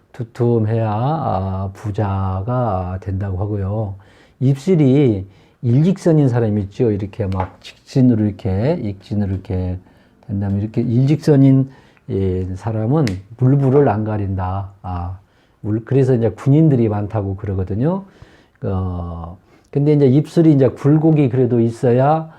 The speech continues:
아, 문물을 겸한 덕장이라고 할 수 있다. 이렇게 또 말을 해요. 일직선 입술이 군인들이 많다. 물불을 안 가린다.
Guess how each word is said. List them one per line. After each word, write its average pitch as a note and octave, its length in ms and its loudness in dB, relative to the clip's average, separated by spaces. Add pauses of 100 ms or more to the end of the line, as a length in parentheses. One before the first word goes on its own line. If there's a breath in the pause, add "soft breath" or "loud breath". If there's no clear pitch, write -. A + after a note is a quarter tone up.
(280 loud breath)
아, G2 200 -4
문물을 B2 720 2
겸한 A#2+ 460 -2
덕장이라고 G2+ 760 -4
할 A#2 120 -2
수 G#2+ 160 -10
있다. F2 680 -6
이렇게 - 360 -18
또 F2+ 80 -14
말을 E2+ 340 -12
해요. F2+ 180 -16 (1900 loud breath)
일직선 D3+ 760 2
입술이 B2 800 2
군인들이 G#2+ 540 0
많다. F#2+ 920 -6
물불을 A2 460 0
안 F#2+ 180 -4
가린다. F#2+ 600 -8